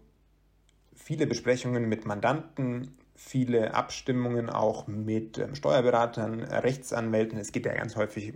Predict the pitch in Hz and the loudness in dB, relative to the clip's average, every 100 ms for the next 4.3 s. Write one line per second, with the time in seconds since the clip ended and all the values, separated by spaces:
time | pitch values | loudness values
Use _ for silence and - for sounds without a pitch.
0 | 139 - 104 - 110 113 110 110 104 - | -10 -8 -8 -2 4 4 2 -2 -4 -6
1 | 113 110 - 110 107 110 - - - - | -8 -8 -4 0 0 -2 -14 -20 -20 -20
2 | - - 107 143 156 143 151 170 175 - | -16 -6 -2 0 2 4 2 2 -4 -14
3 | _ - - _ _ _ _ - - 110 | _ -20 -20 _ _ _ _ -20 -2 0
4 | 110 110 | 0 -6